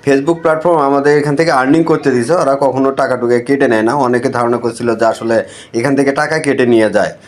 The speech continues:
হ্যাঁ, টাকা কেটে নিছে আমারও মোটামুটি দুই সপ্তাহ। এখানে দেখেন আপনাদের দুই পয়েন্ট নয় সেন্ট। এখানে ফটো, টেক্সট, স্টোরেজ থেকে ডলার কাটছেন, তারপর রিলস থেকে কাটছেন, ভিডিও থেকে কাটছেন। এখানে যেগুলো আছে, সেগুলো আপনারা দেখতে পাচ্ছেন।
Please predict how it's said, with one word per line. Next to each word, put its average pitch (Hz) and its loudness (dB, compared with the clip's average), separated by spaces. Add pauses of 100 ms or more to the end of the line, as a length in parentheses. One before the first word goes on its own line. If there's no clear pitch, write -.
(140)
হ্যাঁ, 143 0
টাকা 139 0
কেটে 156 0
নিছে 143 2
আমারও 123 0 (100)
মোটামুটি 139 2
দুই 147 2
সপ্তাহ। 127 0 (140)
এখানে 123 -2
দেখেন 113 0 (480)
আপনাদের 139 0 (180)
দুই 143 2 (160)
পয়েন্ট 139 2 (440)
নয় 147 0
সেন্ট। 95 -2 (380)
এখানে 151 2
ফটো, 151 0
টেক্সট, 156 0
স্টোরেজ 156 0
থেকে 139 0 (840)
ডলার 139 2
কাটছেন, 131 0
তারপর 127 0
রিলস 139 2
থেকে 127 2
কাটছেন, 127 0
ভিডিও 120 2
থেকে 120 0
কাটছেন। 110 -4
এখানে 120 0
যেগুলো 113 2
আছে, 110 -2
সেগুলো 120 0
আপনারা 113 0
দেখতে 113 -2
পাচ্ছেন। 117 0